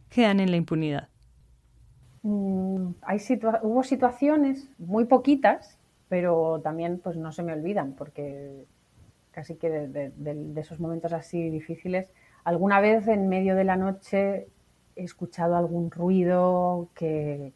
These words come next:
Speaker 2: que no identificas, muy, muy fuerte, muy potente, y enseguida te das cuenta que, claro, estás dentro de la tienda de campaña, completamente indefensa,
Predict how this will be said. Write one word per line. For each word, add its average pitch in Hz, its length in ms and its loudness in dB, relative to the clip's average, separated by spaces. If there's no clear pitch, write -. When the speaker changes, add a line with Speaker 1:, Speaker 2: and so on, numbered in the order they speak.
Speaker 2:
que 151 140 -8
no 160 120 -2
identificas, 185 880 0
muy, 165 320 -4
muy 170 540 -2
fuerte, 190 540 0
muy 175 200 0
potente, 196 600 -2
y 160 380 -10
enseguida 147 500 -6
te 156 80 0
das 147 120 0
cuenta 156 260 -4
que, 147 360 -8
claro, 151 200 -4
estás 156 220 -6
dentro 165 240 -2
de 165 100 4
la 165 140 2
tienda 165 220 -4
de 165 120 -2
campaña, 175 600 2
completamente 151 600 -6
indefensa, 185 840 0